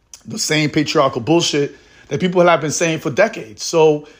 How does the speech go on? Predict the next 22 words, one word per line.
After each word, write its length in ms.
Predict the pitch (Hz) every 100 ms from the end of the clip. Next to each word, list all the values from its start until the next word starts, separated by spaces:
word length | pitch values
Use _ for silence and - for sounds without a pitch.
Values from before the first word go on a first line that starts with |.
| _ _ _ _ -
it 100 | 269
was 160 | 277
really 160 | 277 262
trash. 280 | 269 208 147
I 60 |
really 280 | 175 254 262
wasted 360 | 220 220 214 196
my 100 | 180
time. 220 | 196 170
I 60 | 220
probably 260 | 240 226
listened 300 | 208 202 190
to 100 | 180
about 460 | 160 147 139 127 -
almost 340 | 160 180 170 -
three 160 | 165
hours 280 | 156 143 120
worth 160 | 131 120
of 80 |
stuff. 260 | - 127 110
I 100 | 170
really 480 | 170 151 226 226 202